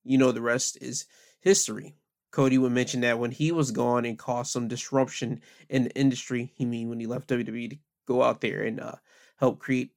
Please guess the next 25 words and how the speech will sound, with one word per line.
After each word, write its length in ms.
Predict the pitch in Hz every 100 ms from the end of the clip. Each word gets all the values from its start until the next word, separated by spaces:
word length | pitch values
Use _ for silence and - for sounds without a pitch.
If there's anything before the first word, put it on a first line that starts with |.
| _
A 60 | -
E 220 | 135 127
W, 460 | 143 147 156 127 135 - _ _ _ _ _
he 160 | 147
did 200 | 127 170
that 160 | 151 120
because 300 | 117 143 123
he 100 | 147
studied 600 | - - 139 139 123 -
Paul 280 | - 127 120
Heyman, 380 | 147 156 123 113 - _ _ _ -
and 300 | 135 123 113
without 520 | 127 - 131 127 - _ _ _ _ _ _
Paul 200 | 139 127
Heyman's, 440 | 139 131 120 113
like, 240 | 123 120 113 _ _ _ _ _
blueprint, 560 | 135 202 151 123 113 - _ _ _ -
none 160 | 131
of 60 | 135
that 160 | 131 120
would 80 |
have 80 | 123
been 240 | 110 123 -
able 520 | - 139 123 123 120 - _ _ _ _ -
to 400 | - 123 110